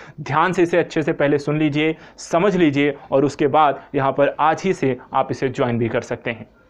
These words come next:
देखिए यहाँ पर जो जानकारी है ये उत्तर प्रदेश राज्य विशेष को लेकर है, जो जानकारी है यूपी स्पेशल की नॉलेज को लेकर है,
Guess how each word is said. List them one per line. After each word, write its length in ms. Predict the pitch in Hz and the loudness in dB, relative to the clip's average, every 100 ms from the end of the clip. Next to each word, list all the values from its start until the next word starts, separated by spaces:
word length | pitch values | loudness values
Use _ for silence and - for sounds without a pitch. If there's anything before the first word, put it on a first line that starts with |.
| _ _ _ _ _ _ - - - | _ _ _ _ _ _ -20 -18 -2
देखिए 200 | 175 262 | 0 2
यहाँ 200 | 185 233 | 2 2
पर 140 | 240 | 4
जो 160 | 220 240 | 4 2
जानकारी 500 | 156 139 156 180 202 | 2 2 0 2 2
है 200 | 185 196 | 2 2
ये 80 | 202 | 2
उत्तर 280 | 165 - | 0 0
प्रदेश 280 | 170 185 175 | 0 0 0
राज्य 260 | 135 160 160 | 0 2 0
विशेष 380 | 127 - 160 165 | -2 0 -2 2
को 120 | 170 | 2
लेकर 320 | 160 160 151 | 2 2 0
है, 220 | 151 180 - - - | 0 -2 -6 -16 -10
जो 140 | 131 151 | -2 0
जानकारी 500 | 143 139 135 160 170 | 0 0 0 2 2
है 160 | 160 | 0
यूपी 400 | 151 147 147 165 143 | 2 0 0 -2 -2
स्पेशल 420 | 131 156 139 170 | -4 -2 0 0
की 160 | 165 143 | 2 0
नॉलेज 400 | 120 131 160 165 | 0 0 0 0
को 100 | 160 | 0
लेकर 300 | 156 160 143 | 2 0 0
है, 280 | 151 156 | 0 -2